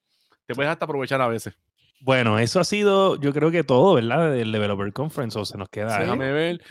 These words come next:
Speaker 3: Le
Speaker 1: Fíjate,
Speaker 3: pasamos
Speaker 1: no
Speaker 3: por
Speaker 1: dije-,
Speaker 3: encima
Speaker 1: no
Speaker 3: a
Speaker 1: di-,
Speaker 3: Redfall, así,
Speaker 1: no dijeron,
Speaker 3: tranquilito.
Speaker 1: no dijeron nada de...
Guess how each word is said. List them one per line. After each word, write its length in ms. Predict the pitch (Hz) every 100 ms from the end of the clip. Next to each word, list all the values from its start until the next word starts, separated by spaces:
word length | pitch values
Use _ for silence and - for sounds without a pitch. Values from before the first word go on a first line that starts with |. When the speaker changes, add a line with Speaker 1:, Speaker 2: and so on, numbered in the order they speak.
| -
Speaker 3:
Le 100 | 185
Speaker 1:
Fíjate, 80 | 185
Speaker 3:
pasamos 100 | 220
Speaker 1:
no 60 | 185
Speaker 3:
por 60 |
Speaker 1:
dije-, 120 | 185 214
Speaker 3:
encima 220 | 226 208
Speaker 1:
no 60 |
Speaker 3:
a 20 | 202
Speaker 1:
di-, 40 |
Speaker 3:
Redfall, 420 | 214 220 220 202
así, 360 | 190 226 240 233
Speaker 1:
no 140 | 202 160
dijeron, 260 | 175 180 185
Speaker 3:
tranquilito. 120 | 220 175
Speaker 1:
no 120 | 165
dijeron 380 | 170 175 185 185
nada 320 | 175 180 175
de... 840 | 175 165 156 147 139 131 120 107